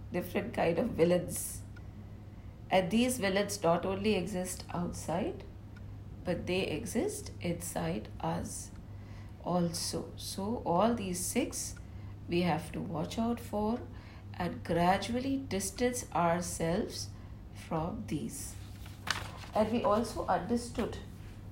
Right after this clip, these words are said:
that what happens is the resistance that we see when we are dealing with our inner desires and inner vices or, uh, all our inner habits,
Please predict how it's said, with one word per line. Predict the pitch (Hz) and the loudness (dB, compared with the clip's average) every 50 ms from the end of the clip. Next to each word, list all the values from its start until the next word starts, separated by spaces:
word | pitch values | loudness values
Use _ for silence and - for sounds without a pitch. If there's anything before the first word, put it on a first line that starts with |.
| - - - | -12 -6 2
that | - 175 165 175 - 349 - - - - - - - - - - - - - - - - - - - - - - - - - - - - - - - - - - - - - - - - - - - - - - - - - - | 4 6 6 6 4 2 -4 -8 -8 -8 -10 -10 -10 -10 -10 -10 -12 -12 -12 -12 -10 -12 -12 -14 -14 -12 -12 -12 -12 -12 -12 -12 -10 -10 -12 -12 -12 -12 -12 -12 -10 -10 -8 -8 -8 -10 -10 -12 -12 -12 -12 -12 -12 -10 -6 2
what | 196 240 285 | 4 4 4
happens | 277 - - 220 214 - 269 269 170 - | 4 4 4 4 4 6 4 2 4 2
is | 165 165 - | -2 2 2
the | 175 170 | 2 4
resistance | 175 185 185 185 220 240 - - - 311 330 - - - - - - - - - - - - - - - - - - | 4 4 2 2 0 0 0 -2 -2 -4 -4 -2 -4 -6 -6 -6 -6 -6 -6 -6 -6 -8 -8 -10 -10 -10 -12 -4 2
that | - 208 208 208 220 | 4 4 4 4 2
we | 226 226 | 2 2
see | 233 - - - 254 247 202 160 - - - - - - - - - - - - - - - - | 2 2 0 0 2 2 2 0 -2 -6 -10 -12 -12 -12 -12 -12 -12 -12 -12 -12 -12 -12 -10 -4
when | - 185 196 190 185 | 2 4 4 4 6
we | 208 214 | 6 6
are | 208 190 180 | 6 6 6
dealing | 180 190 190 190 233 240 233 | 4 0 2 2 2 2 4
with | 214 202 - | 2 2 2
our | - 175 170 | 4 4 4
inner | 165 - 202 208 220 214 175 | 4 4 4 6 6 6 4
desires | 175 165 170 165 156 156 156 156 156 156 156 151 151 | 2 4 6 6 6 6 6 4 4 4 4 2 2
and | 143 120 135 | 2 2 4
inner | 143 175 180 196 196 | 4 6 6 6 8
vices | 175 165 156 151 165 185 - - 160 143 143 139 - - - - - - - - - - - - - - - - - - - - - - - - | 8 8 8 6 6 2 2 2 2 4 4 2 2 -2 -6 -8 -10 -12 -12 -12 -12 -12 -12 -12 -12 -12 -12 -12 -12 -12 -12 -12 -12 -12 0 6
or, | 185 180 185 180 180 | 8 10 10 10 10
uh, | 185 180 180 175 175 170 165 165 - - - - - - - - - - | 10 10 10 10 8 6 6 4 0 -6 -10 -10 -12 -12 -12 -12 -12 -2
all | 170 165 185 196 226 247 247 | 2 6 8 8 10 10 10
our | - 196 190 - | 10 10 8 6
inner | - 196 190 208 214 220 | 4 4 6 8 8 6
habits, | 226 - - 180 175 180 180 175 156 - - - - - | 6 6 8 8 10 10 10 8 6 6 2 -4 -6 -8